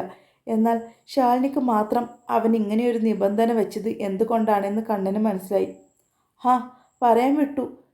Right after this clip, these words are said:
നിന്റെയും അബിയുടെയും കല്യാണക്കാര്യം വീണ്ടും കുത്തിപ്പൊക്കാൻ ചാൻസ് ഉണ്ട്." കണ്ണൻ പറഞ്ഞതും അത്രയും നേരം സന്തോഷത്തോടെ ഇരുന്നവൻ്റെ മുഖം ഇരുണ്ടു. "നമി പറഞ്ഞതാ,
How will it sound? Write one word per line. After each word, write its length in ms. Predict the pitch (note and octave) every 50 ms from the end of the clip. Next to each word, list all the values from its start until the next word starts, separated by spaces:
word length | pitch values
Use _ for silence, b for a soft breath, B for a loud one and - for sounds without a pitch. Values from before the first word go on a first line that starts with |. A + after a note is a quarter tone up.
| _ _ -
നിന്റെയും 400 | A3 A3 A3 A3 B3+ C4 C#4 D4 - G#3
അബിയുടെയും 440 | - - A3+ A#3 A#3+ B3+ C4 C4+ C4+
കല്യാണക്കാര്യം 680 | C4+ A3+ G#3+ G#3+ A3 A#3 A#3 - B3+ B3 B3 B3+ B3+ - -
വീണ്ടും 400 | G3 G3+ G#3 G#3+ G#3+ G#3+ C4 C4 D4+ - -
കുത്തിപ്പൊക്കാൻ 580 | _ A#3 A3+ A3+ A3+ A3 - B3 B3 B3+ B3+ A#3+ A#3
ചാൻസ് 340 | - B3 A3 G#3+ A3 - A#3
ഉണ്ട്." 200 | G#3+ G3+ G3+ F#3+ - - - _ _ _ _ _ _ _ _ _ _ _ _
കണ്ണൻ 280 | B3 A#3+ A#3 A#3 C4+ C#4 C4+
പറഞ്ഞതും 500 | C#4 C4 A3+ A3+ G#3+ A3+ A3+ A3+ A#3 A3+ b b b b b b -
അത്രയും 420 | B3 B3 - - C#4+ D4 D4 C#4
നേരം 300 | B3+ B3 A#3 A3+ A#3 A3+ A3+
സന്തോഷത്തോടെ 760 | - - A#3 A3+ A3 A#3 A#3 A#3 - B3+ B3+ - B3 B3 B3
ഇരുന്നവൻ്റെ 500 | B3 A#3 G#3+ G3 G#3 A3 A3 A3+ A3 A#3+
മുഖം 340 | A#3 A3+ G#3+ G#3+ - A3+ A3 A3
ഇരുണ്ടു. 300 | G#3+ G3+ G3+ G3 F#3+ G3+ G3+ - - _ _ _ _ _ _ _ _ _ _ _ _ _ _ _ _ -
"നമി 300 | F#3+ F#3+ F#3 F#3 A3 A#3
പറഞ്ഞതാ, 540 | - B3+ A3+ G#3 G3 G3+ A3+ A3+ A3+ G#3+